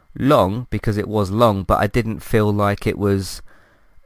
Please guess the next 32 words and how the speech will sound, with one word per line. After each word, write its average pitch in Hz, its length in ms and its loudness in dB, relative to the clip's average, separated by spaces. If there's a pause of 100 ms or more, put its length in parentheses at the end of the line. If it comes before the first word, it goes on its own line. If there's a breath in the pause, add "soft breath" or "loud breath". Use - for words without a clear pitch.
(200)
just - 260 2
way 107 420 2
too 95 280 -6
long. 87 360 -4
It, 104 180 4
it - 80 4
felt 190 180 4
like 151 140 2
a 143 40 8
long 123 200 6
film 117 240 2
to - 120 -2
watch 110 300 2
because 101 260 -2
it - 140 -4 (220)
is. 92 260 2
It's - 140 -10
four 101 300 2
hours. 87 280 2
It's 98 180 -6
<laughs> - 0 -
not, 120 140 4
it's - 100 -2
not 120 220 0
short. 104 420 2 (500 loud breath)
Um, 104 560 4
so, 104 460 4
uh, 104 120 6
there's, 127 220 6
there's 139 180 4
a 120 60 4
lot, 113 360 4